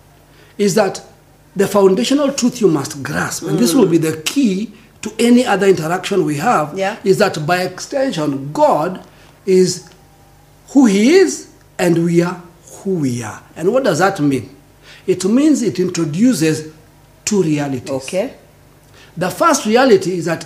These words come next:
Speaker 1: everything must be understood within the context of a distinction between the creator
Speaker 2: Mm,
Speaker 1: and his
Speaker 2: the
Speaker 1: creation.
Speaker 2: creation,
Speaker 1: This
Speaker 2: yes.
Speaker 1: is something you must never lose.
Speaker 2: Mm, mm.
Speaker 1: Everything, if you want to describe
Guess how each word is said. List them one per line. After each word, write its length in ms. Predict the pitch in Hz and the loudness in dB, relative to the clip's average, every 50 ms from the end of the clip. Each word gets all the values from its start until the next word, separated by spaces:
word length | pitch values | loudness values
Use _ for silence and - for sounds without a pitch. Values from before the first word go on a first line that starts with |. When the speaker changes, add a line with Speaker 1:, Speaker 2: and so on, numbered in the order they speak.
| - - - | -12 -4 0
Speaker 1:
everything 760 | 302 311 285 247 233 262 233 165 147 - 208 190 180 175 170 | 2 2 2 2 0 -2 -2 -2 0 4 4 4 4 4 2
must 300 | 180 175 165 - 165 156 | -2 -4 -4 -6 -8 -6
be 220 | 170 190 190 180 - | -6 -6 -6 -8 -8
understood 840 | 180 175 175 165 180 - - - - - - 302 277 185 123 - - - - - - - | -6 -6 -4 -4 -6 -8 -8 -10 -10 -4 -2 0 0 0 0 -2 -8 -18 -20 -20 -12 -6
within 400 | 185 160 151 220 262 269 262 220 | -6 -4 -2 0 2 2 2 2
the 100 | 190 170 - - - | 2 -2 -4 -6 -8
context 640 | - - 269 311 294 285 294 151 127 - - - - - - - - - | -4 0 2 2 0 0 -4 -8 -8 -10 -12 -14 -14 -18 -20 -20 -12 -6
of 140 | 180 160 165 | -4 -2 -2
a 80 | 160 | -2
distinction 680 | 147 156 151 - - - 220 240 233 - - 240 226 180 | -2 -4 -6 -6 -4 -4 -2 -2 -2 -2 -2 -2 -2 2
between 420 | 165 170 170 170 180 208 214 208 151 | 0 0 0 0 -2 -2 -2 -2 -2
the 120 | 151 - | -4 -6
creator 600 | - - 127 131 127 131 190 220 220 - 277 269 269 - - - - - - | -8 -10 -10 -8 -6 -2 -2 -2 -2 -2 -4 -4 -6 -10 -20 -20 -20 -20 -14
Speaker 2:
Mm, 140 | 202 160 127 | -14 -12 -8
Speaker 1:
and 160 | 156 143 131 - | -6 -6 -6 -6
his 140 | 156 143 | -6 -8
Speaker 2:
the 60 | 143 143 | -8 -10
Speaker 1:
creation. 560 | - - 143 147 147 151 151 147 151 131 123 - | -10 -10 -8 -6 -4 -4 -4 -4 -6 -8 -8 -10
Speaker 2:
creation, 200 | 143 139 131 - - - | -12 -12 -14 -14 -10 -6
Speaker 1:
This 180 | 220 202 - 202 | -4 -2 0 0
Speaker 2:
yes. 80 | 175 | 0
Speaker 1:
is 60 | - | 0
something 300 | - 196 185 165 170 190 | -2 -4 -4 -4 -4 -4
you 120 | 180 175 165 | -2 -2 -2
must 320 | 151 143 135 127 - - 135 | -2 -4 -6 -10 -12 -12 -14
never 600 | 127 123 135 147 165 175 185 190 175 143 139 127 | -12 -10 -8 -6 -2 0 2 2 0 0 -4 -8
lose. 280 | 131 135 123 117 - | -8 -10 -10 -12 -12
Speaker 2:
Mm, 460 | 185 180 175 160 156 147 147 139 135 135 - - 190 | -12 -10 -8 -8 -8 -8 -8 -10 -12 -14 -18 -18 -14
mm. 320 | 185 170 165 151 143 135 139 - | -12 -10 -10 -10 -10 -10 -6 -2
Speaker 1:
Everything, 600 | 294 302 320 311 262 285 254 214 - 170 147 139 | 2 2 2 0 0 0 0 0 0 0 -2 -2
if 80 | 127 - | -4 -4
you 60 | 233 | -4
want 60 | 240 294 | -4 -2
to 60 | 262 | -2
describe 520 | 214 185 - - - - 208 226 226 190 | -2 -2 -2 -4 -6 -4 -2 0 0 -2